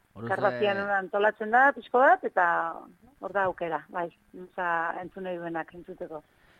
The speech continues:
Speaker 1: Hoi da, eta tartean, eh, bezperan bezala, bueno, ba, berako erradoiak eta buraundiak hartuko dire.
Speaker 2: Hori da. Bai, meza bukatzerakoan ateiko dire.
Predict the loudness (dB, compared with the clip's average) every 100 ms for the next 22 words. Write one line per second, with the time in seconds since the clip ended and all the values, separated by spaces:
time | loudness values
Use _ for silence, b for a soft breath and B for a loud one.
0 | b -8 -4 -2 -4 -6 -8 -6 0 0
1 | 0 -6 -10 -8 -6 -8 -10 -8 -6 -6
2 | -6 -4 2 4 4 4 0 -4 -10 -12
3 | -10 -10 -14 -14 -12 -10 -10 -10 -8 -10
4 | -6 -4 -4 -4 -6 -6 -6 -6 -4 -4
5 | -2 -2 0 -2 -2 -2 0 2 0 -2
6 | -8 -14 _ _ _ 0 4 4 2 0
7 | 2 4 4 4 2 4 4 2 -6 -8
8 | -8 -8